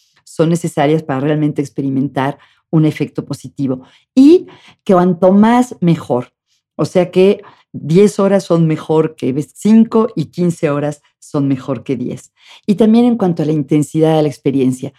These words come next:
es bonito ver tus plantitas en el balcón y qué fantástico si lo puedes hacer, pero si vas a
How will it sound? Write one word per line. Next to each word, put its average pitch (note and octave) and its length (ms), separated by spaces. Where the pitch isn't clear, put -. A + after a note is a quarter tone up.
es D#3+ 200
bonito E3 400
ver D3+ 140
tus D3+ 160
plantitas C#3 500
en C3+ 100
el C3 120
balcón F#3+ 540
y C3 80
qué B2+ 260
fantástico C3+ 600
si C#3 120
lo C#3 140
puedes D3 180
hacer, F3 300
pero D3 240
si D#3+ 160
vas G3 460
a C#3+ 560